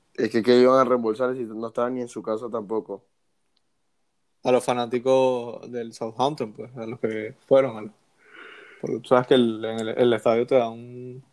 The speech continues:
Speaker 1: Sí, ya,
Speaker 2: las
Speaker 1: ya,
Speaker 2: entradas de
Speaker 1: ya
Speaker 2: visitante.
Speaker 1: entendí, ya entendí. Pero, ajá, lo que yo quería preguntarles es, es que, coño, es que si le pregunto esto, creo que me va a adelantar como un año o dos años al, de,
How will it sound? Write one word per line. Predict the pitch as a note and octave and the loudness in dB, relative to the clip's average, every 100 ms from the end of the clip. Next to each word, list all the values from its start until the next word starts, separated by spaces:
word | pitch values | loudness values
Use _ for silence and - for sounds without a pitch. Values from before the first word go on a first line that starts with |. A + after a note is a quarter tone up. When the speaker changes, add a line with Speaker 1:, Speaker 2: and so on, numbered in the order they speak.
| _ - | _ -20
Speaker 1:
Sí, | - C3+ A#2 A2+ | 0 2 2 2
ya, | A2+ | 2
Speaker 2:
las | A2 | 2
Speaker 1:
ya, | |
Speaker 2:
entradas | - A#2+ D3 | 2 2 4
de | B2+ | 2
Speaker 1:
ya | A2+ | 2
Speaker 2:
visitante. | A2+ A2 G#2+ | 0 -2 -4
Speaker 1:
entendí, | G#2 | -8
ya | |
entendí. | G2 G2 G2 - - | -10 -8 -8 -10 2
Pero, | C3+ | 4
ajá, | C3 D3 C3+ | 6 6 6
lo | A#2 A#2+ B2+ | 4 0 -2
que | C3+ | -2
yo | C#3 | 0
quería | E3 E3 E3+ | 4 4 4
preguntarles | C#3+ B2 A#2 B2+ B2 G#2 G2+ G#2 - _ _ _ _ _ _ - | 2 0 0 2 2 0 -6 -12 -20 _ _ _ _ _ _ -2
es, | B2+ B2+ - - _ _ _ _ _ _ _ _ | -2 -2 -10 -16 _ _ _ _ _ _ _ _
es | - | -16
que, | - - | -16 -2
coño, | C3+ A2+ | 0 0
es | G#2+ - - - | -2 -8 -18 -4
que | C3+ | -2
si | - | 2
le | C3+ A#2+ | 2 4
pregunto | A#2 A#2 A2 C3 | 2 0 4 4
esto, | B2+ - B2+ D3 _ _ _ - | 4 0 -10 -10 _ _ _ -10
creo | - A2+ | -4 -2
que | B2 | 0
me | A2 | 4
va | A2+ | 4
a | |
adelantar | A#2+ G#2+ G#2 G#2+ | 2 -2 -6 -6
como | A#2+ A2 | -8 -10
un | A2 | -6
año | A#2 A2+ G#2 | -6 -6 -8
o | G2 | -10
dos | A2 A#2 | -12 -14
años | A2+ C3 | -8 -6
al, | G#2+ E2+ - | -8 -10 -12
de, | G2+ | -12